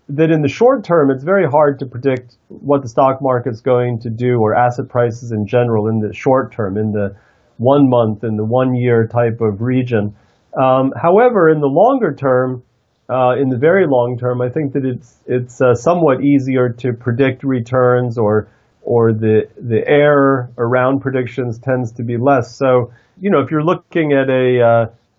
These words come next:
at a thirty-year bond and you look at it to a thirty-year horizon, well, the return is gonna be pretty close to its yield.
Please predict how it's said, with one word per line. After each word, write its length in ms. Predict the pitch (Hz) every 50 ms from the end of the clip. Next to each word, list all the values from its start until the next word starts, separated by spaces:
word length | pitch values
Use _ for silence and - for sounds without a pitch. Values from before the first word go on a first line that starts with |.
| -
at 120 | 135 139 139
a 40 | 139
thirty-year 640 | - - 185 175 165 156 151 147 139 135 127 127
bond 560 | 120 131 160 180 196 185 156 135 127 131 127
and 220 | 123 - 127 127 127
you 120 | 131 131
look 200 | 139 156 151 156
at 160 | 143 131 131
it 100 | 131 123
to 120 | - 135 123
a 60 | 110
thirty-year 560 | - - 151 143 139 135 135 131 131 123 117
horizon, 640 | 113 120 127 131 147 175 196 202 160 143 123 120 123
well, 160 | 131 131 127
the 80 | 135 135
return 520 | 131 135 135 - - 185 220 226 208 160
is 80 | 143 127
gonna 160 | 151 139 135
be 100 | 131 127
pretty 260 | 117 - 151 147 143
close 380 | 139 - - 131 131 131 120 -
to 200 | - 127 120 117
its 200 | 113 117 - 139
yield. 480 | 143 156 180 170 143 113 98 95 101